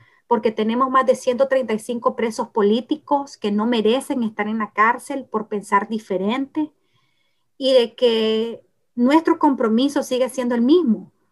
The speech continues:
justicia, democracia y libertad por Nicaragua, no repetición, igualdades para todos,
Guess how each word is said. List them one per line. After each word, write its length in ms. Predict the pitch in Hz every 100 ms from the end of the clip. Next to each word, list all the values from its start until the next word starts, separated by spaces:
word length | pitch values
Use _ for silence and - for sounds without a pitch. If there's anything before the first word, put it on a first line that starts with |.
| _
justicia, 580 | 240 220 - 349 339 320
democracia 800 | 262 220 190 247 277 269 302 285
y 80 | 233
libertad 680 | 226 208 185 - 240 269 269 _ _
por 160 | - 214
Nicaragua, 800 | 214 185 180 220 262 262 254 233
no 180 | 220 240
repetición, 1000 | 247 - 226 - - - 226 262 277 269 _ _ _ _
igualdades 560 | 247 226 208 214 240 254
para 280 | 240 208 196
todos, 540 | 240 285 294 285 277